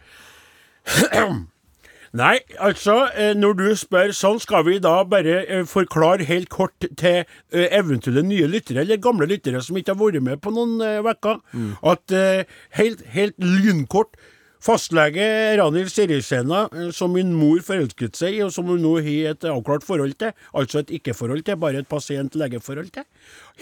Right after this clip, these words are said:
Speaker 1: har, eh, invitert til, invitert oss til juleselskap, eh, eller selskap i jula, for å si det mer korrekt da, i forhold til deres, eh, tanker om det.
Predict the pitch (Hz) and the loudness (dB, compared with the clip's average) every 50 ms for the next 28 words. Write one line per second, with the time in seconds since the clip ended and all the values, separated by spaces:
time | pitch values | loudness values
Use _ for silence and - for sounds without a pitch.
0 | - - 175 190 220 233 226 226 202 214 208 208 196 233 220 196 143 117 - 135 | -4 -2 -2 0 0 0 0 0 0 0 -2 -2 0 0 2 2 0 0 0 -4
1 | 120 104 139 127 - - 147 156 - - 202 196 180 143 110 - 127 - 135 127 | -4 -2 -6 -8 -2 -2 -2 -2 -2 -4 -2 0 0 0 -2 -2 -6 -4 -4 -6
2 | - 180 185 156 - - - 185 180 175 170 180 190 190 170 131 127 117 101 - | -4 -6 -8 -8 -10 -10 -6 -4 -4 -4 -4 -2 0 0 0 0 0 -2 -4 -6
3 | 131 110 - - - 202 220 - _ _ _ _ _ _ - - - _ - 160 | -10 -10 -8 -6 -4 -4 -4 -6 _ _ _ _ _ _ -20 -20 -20 _ 0 2
4 | 175 175 175 175 175 175 170 170 170 165 160 135 147 160 - - 185 180 160 - | 2 2 2 2 0 0 0 -2 -2 -2 -2 -2 -2 -2 -2 -2 -2 -2 -2 -4
5 | - 139 139 135 - 156 143 143 147 127 110 104 117 135 - 170 156 151 143 - | -4 -6 -6 -4 -2 -2 0 2 2 2 2 0 -2 -4 -2 -2 -4 -4 -2 -4
6 | - 120 107 104 117 123 135 123 117 - - 135 127 120 135 135 - _ - 139 | -4 -4 -4 -4 -4 -4 -4 -6 -6 -8 -6 -6 -4 -4 -6 -8 -10 _ -8 -8
7 | 127 123 - 147 117 104 101 - 135 127 131 131 120 104 104 123 127 - - 156 | -8 -6 -6 -8 -8 -8 -8 -8 -8 -8 -6 -6 -6 -6 -8 -10 -14 -14 -10 -10
8 | 147 151 151 151 143 139 139 139 143 - 156 160 151 143 - 127 123 151 156 147 | -8 -8 -8 -8 -8 -10 -10 -12 -14 -12 -14 -14 -14 -12 -14 -14 -12 -12 -12 -14
9 | 185 | -14